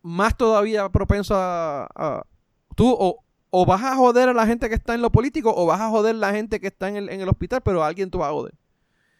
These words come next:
Y es, es que de verdad que hay que ser bien irresponsable para tú estar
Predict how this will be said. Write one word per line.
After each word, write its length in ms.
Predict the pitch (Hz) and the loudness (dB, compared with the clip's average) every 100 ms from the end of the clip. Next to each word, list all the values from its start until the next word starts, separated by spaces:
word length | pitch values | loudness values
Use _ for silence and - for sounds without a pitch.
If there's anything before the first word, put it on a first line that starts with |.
| _ _ _ _ _ - | _ _ _ _ _ -6
Y 80 | 165 | -4
es, 100 | - | -4
es 100 | - | -10
que 80 | 151 | -6
de 80 | 160 | -4
verdad 200 | 160 180 | -2 -2
que 100 | 254 | 0
hay 120 | 208 | 0
que 120 | 196 | 0
ser 120 | 214 196 | -4 -4
bien 160 | 226 | -4
irresponsable 920 | 240 226 214 - 180 143 - 175 175 143 | -4 -2 2 2 2 -2 -2 0 0 0
para 160 | 131 | -4
tú 100 | 127 | -6
estar 220 | 147 175 | -8 -8